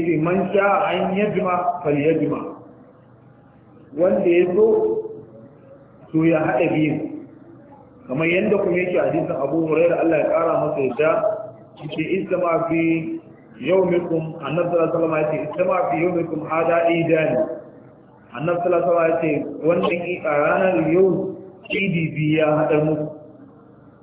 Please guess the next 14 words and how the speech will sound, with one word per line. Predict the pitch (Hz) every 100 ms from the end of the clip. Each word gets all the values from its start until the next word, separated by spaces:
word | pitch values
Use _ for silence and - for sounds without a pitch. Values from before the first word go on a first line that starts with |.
| -
Man | - 165 190 185
sha | 202 202 202 185 - - - - - - -
ajza'ahu | 147 160 147 143 180 175 165 165 180
min | 185 190
al-juma. | 156 131 160 151 131 117 - - - - - - -
Wanda | - 151 196 185
ya | 180 185 196
so, | 226 - - - - - - - - -
ya | 151 180
ga | 185 196
dama, | 202 208 220 208 - - - - - -
to | 151
wannan | 175 196
idin | 175 185 185 180 175 - -